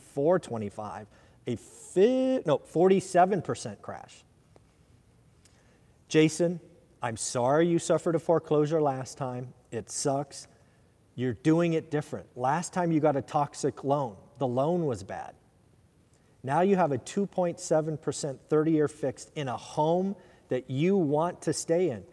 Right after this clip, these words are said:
You want to be there for another five to ten years while your kids go to school. Why sell? But again, if you are so tr-, stressed out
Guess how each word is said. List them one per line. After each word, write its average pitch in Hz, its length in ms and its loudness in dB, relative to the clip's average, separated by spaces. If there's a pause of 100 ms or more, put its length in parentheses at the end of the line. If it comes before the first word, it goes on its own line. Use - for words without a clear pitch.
(140)
You 165 140 0
want 196 200 2
to 208 60 4
be 202 160 2
there 196 140 6
for 170 180 2
another 175 260 2
five 180 420 -2
to 185 100 0
ten 180 280 -4
years 180 280 0
while 156 120 0
your 151 160 2
kids 175 300 -4
go 180 120 -2
to 165 80 -2
school. 170 340 -4 (400)
Why 190 600 0
sell? 185 640 0 (600)
But 160 140 4
again, 156 340 2 (720)
if - 160 -10
you 135 160 2
are 156 80 4
so 139 300 0
tr-, - 160 -14
stressed - 440 -6
out 98 300 -8